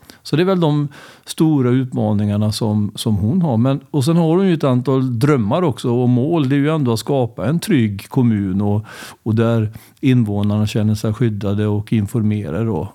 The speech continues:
Och kunna ha en bättre samverkan med de intressenter hon har i organisationen. Och sen även att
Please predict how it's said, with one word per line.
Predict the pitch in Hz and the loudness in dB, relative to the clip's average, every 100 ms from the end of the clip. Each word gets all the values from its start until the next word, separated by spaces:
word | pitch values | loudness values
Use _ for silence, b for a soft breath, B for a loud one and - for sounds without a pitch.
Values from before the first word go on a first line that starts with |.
| _ | _
Och | - - | -12 -2
kunna | 143 143 | 0 2
ha | 135 139 | 2 0
en | 139 | 2
bättre | 127 - 120 | -2 -2 -6
samverkan | - 131 127 95 98 104 151 160 | 0 0 0 -2 -6 -6 -4 0
med | 127 156 | 0 0
de | 170 139 127 | 0 0 0
intressenter | 117 123 139 107 107 | 0 -2 -2 -2 -2
hon | 110 110 | 0 0
har | 107 98 | 0 -2
i | |
organisationen. | 120 131 123 147 147 139 139 160 - _ _ _ _ _ - - | -2 -2 -2 -2 0 0 0 -2 -6 _ _ _ _ _ -20 -2
Och | 135 | 0
sen | 123 123 135 | 2 0 2
även | 127 101 120 | 0 0 -2
att | 110 | -4